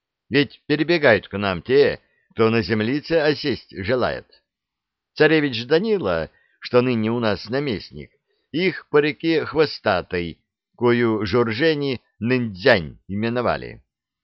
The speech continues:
Мудандзянь и верховьем Сунгари расселяет». Капитан, понимающе кивнул. «А к нам надолго?» Циммерман задумался.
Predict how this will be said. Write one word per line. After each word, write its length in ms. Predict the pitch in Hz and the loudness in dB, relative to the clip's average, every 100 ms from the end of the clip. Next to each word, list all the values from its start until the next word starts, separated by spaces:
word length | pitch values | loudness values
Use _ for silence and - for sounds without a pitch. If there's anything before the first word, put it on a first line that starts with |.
| _ 117 | _ -2
Мудандзянь 800 | 151 156 147 98 170 180 170 151 | 4 4 4 0 4 4 2 -4
и 160 | 139 | -2
верховьем 640 | 127 117 139 151 147 143 104 | 0 0 -2 -6 -6 -6 -8
Сунгари 540 | 107 135 127 92 92 87 | -10 -2 0 0 -4 -4
расселяет». 640 | 104 104 127 113 69 65 _ _ _ _ _ _ _ _ _ _ _ | -4 -4 -4 -4 -4 -8 _ _ _ _ _ _ _ _ _ _ _
Капитан, 640 | 98 95 95 73 104 120 117 | -2 -2 -4 0 0 0 -4
понимающе 580 | 135 131 107 101 95 92 | -6 -2 -2 -2 -6 -8
кивнул. 540 | 107 101 82 80 58 _ _ _ _ _ _ _ | -8 -8 -8 -10 -14 _ _ _ _ _ _ _
«А 140 | - 76 | -8 -6
к 60 | |
нам 480 | 95 104 117 117 80 | 0 2 2 -2 -6
надолго?» 640 | 76 85 101 117 135 98 - _ _ _ _ _ _ _ _ - | -8 -2 -2 0 -2 -2 -8 _ _ _ _ _ _ _ _ -8
Циммерман 760 | 98 101 104 104 101 101 104 | -6 -2 0 0 -2 -4 -6
задумался. 920 | - 110 98 85 69 65 - 62 - | -4 -4 -2 -10 -10 -14 -16 -20 -20